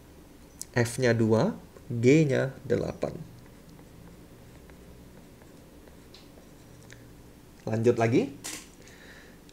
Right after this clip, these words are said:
The quadratic function having the graph which is symmetric to the graph of three X square minus six with respect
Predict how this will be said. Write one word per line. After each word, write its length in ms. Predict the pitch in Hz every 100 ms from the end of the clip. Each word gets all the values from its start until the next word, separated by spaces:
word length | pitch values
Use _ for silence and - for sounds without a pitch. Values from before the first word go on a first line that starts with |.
| -
The 160 | 175
quadratic 640 | 185 185 175 170 180 262 -
function 880 | 190 180 180 180 - 110 135 214 - - - -
having 640 | 151 147 123 175 214 214
the 140 | 156 151
graph 440 | 127 117 131 - 127
which 320 | 139 139 190
is 80 | 185
symmetric 800 | - 143 135 120 117 156 180 -
to 200 | 143 127
the 160 | 117 113
graph 320 | 113 139 165 -
of 200 | 123 -
three 240 | 147 160
X 240 | 120 120 -
square 320 | - 113 151
minus 420 | 131 113 107 110 -
six 400 | - - - - - - - - - -
with 300 | 143 160 147
respect 420 | 147 - 196